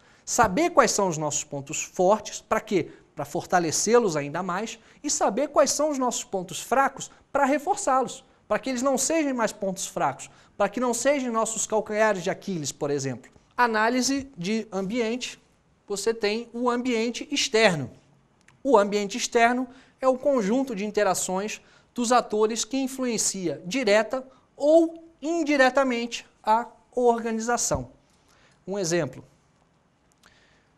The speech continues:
Quais são esses atores? Né? São pessoas, são organizações,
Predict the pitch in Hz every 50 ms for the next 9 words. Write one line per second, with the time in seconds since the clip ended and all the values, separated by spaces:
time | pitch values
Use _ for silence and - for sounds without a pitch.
0 | _ _ _ _ _ - 254 240 226 240 - 220 220 208 - 220 202 233 233 233
1 | - 247 254 269 311 294 - - - - _ _ _ _ _ - - 165 180 185
2 | - - 180 156 - 185 175 - - 214 208 208 202 208 208 196 - - - -
3 | 151 151 151 156 151 160 170 165 190 208 202 - - 202 190 185 185 190 180 -